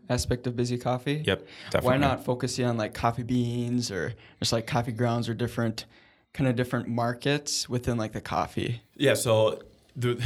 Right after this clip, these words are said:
Speaker 2: for, for us, we, we didn't wanna just, like, compete in an existing category, because the thing about coffee is it's been around for an extremely long time.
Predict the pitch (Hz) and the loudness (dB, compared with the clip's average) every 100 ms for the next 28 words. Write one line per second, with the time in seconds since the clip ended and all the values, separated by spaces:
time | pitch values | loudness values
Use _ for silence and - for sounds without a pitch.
0 | - - - - - - 143 156 156 123 | 2 0 -4 -6 -6 0 4 4 4 0
1 | 139 95 117 151 117 120 110 95 104 - | -2 0 2 2 4 2 2 2 0 2
2 | 90 - - 85 - - 98 98 92 87 | -2 -2 -2 -2 0 0 2 2 0 0
3 | 85 85 90 87 - 82 85 - - 85 | 0 0 0 0 0 -2 -2 -6 -2 0
4 | 87 90 101 104 110 110 101 101 104 98 | 0 -2 0 2 0 -2 -4 0 0 0
5 | 147 135 110 - 87 90 - 85 85 80 | -2 0 -2 0 2 2 2 -2 0 -2
6 | 80 - 95 82 80 80 78 73 80 78 | -2 -2 0 0 -2 -4 -4 -2 -2 -2
7 | - - 87 73 57 58 - - | 0 2 4 2 0 -2 -2 -4